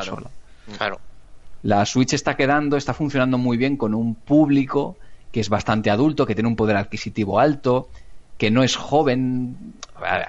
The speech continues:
Speaker 1: gente joven con Switch, por supuesto, pero por lo general es gente que, que ya tiene veinticinco para arriba, que le mola el formato físico. Y con todo esto quiero decir que nosotros también somos jóvenes, ¿eh? Que no quiero que <laughs>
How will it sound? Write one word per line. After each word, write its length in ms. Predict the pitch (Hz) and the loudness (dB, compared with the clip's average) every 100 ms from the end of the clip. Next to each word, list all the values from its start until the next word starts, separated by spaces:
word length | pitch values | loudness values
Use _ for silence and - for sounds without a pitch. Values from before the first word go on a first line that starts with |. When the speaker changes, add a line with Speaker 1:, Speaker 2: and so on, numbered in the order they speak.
| - | -6
Speaker 1:
gente 240 | 110 104 | -6 -4
joven 220 | 110 107 | -2 0
con 140 | 104 101 | 0 -2
Switch, 220 | 135 - 104 | -2 -2 -4
por 240 | - 92 | -4 -4
supuesto, 480 | 98 104 135 107 95 | -2 0 0 0 0
pero 420 | 143 147 147 - | 2 4 2 -2
por 100 | - | -4
lo 80 | 107 | -2
general 400 | 107 107 107 120 | -2 -2 2 2
es 120 | 127 - | 2 -2
gente 340 | 127 120 139 | -4 -2 -4
que, 520 | 113 107 101 101 95 - - - - - | -2 -2 0 -2 -6 -10 -20 -14 -12 -10
que 120 | - 104 | 0 2
ya 120 | 107 | 2
tiene 260 | 120 123 | 2 4
veinticinco 560 | 117 113 101 113 120 107 | 4 2 -2 -2 -2 0
para 200 | 107 107 | 2 2
arriba, 500 | 107 156 143 131 123 | 2 0 2 2 2
que 80 | 113 | 0
le 100 | 104 | 0
mola 380 | 120 135 120 113 | 2 4 4 4
el 220 | 107 104 | 0 -2
formato 440 | 110 104 101 90 | -4 -4 -4 -6
físico. 680 | - 160 - 131 127 127 127 - - - - - | -8 -8 -10 -6 -2 0 0 -6 -16 -16 -16 -6
Y 160 | 98 | -4
con 200 | - 104 | -2 0
todo 160 | 101 143 | 2 2
esto 220 | 139 156 | 2 0
quiero 140 | 123 107 | 0 0
decir 180 | 143 | -2
que 80 | 135 | -2
nosotros 260 | 104 117 135 | -2 -2 -2
también 180 | 107 107 | -2 -2
somos 220 | 110 101 | -4 -4
jóvenes, 460 | 95 - - 98 | -4 -4 -6 -8
¿eh? 140 | 107 131 | -8 -6
Que 80 | 95 | -4
no 100 | 92 | -2
quiero 160 | 95 101 | 0 2
que 60 | |
<laughs> 460 | - - - 160 - | 2 2 2 2 2